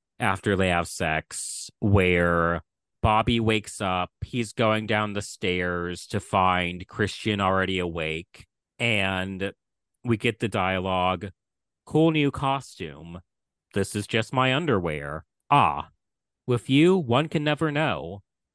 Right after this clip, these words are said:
And that's cute, you know? Just a little joke about Iceman's outfits just being fucking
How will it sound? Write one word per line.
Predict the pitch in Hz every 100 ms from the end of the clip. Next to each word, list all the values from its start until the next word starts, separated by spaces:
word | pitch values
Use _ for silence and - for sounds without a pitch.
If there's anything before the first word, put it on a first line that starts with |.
| _
And | 135 139
that's | 170 -
cute, | - 180 80 - _ _ _ _
you | 120
know? | 110 107 113 120 -
Just | 123 -
a | 113
little | 120 123
joke | 113 120 113 -
about | 104 101 98 98 - _ _ _ _
Iceman's | 104 107 - 110 110 110
outfits | 107 113 104 95 -
just | 107 95 98
being | 104 104 104 101
fucking | 110 101 107 104 104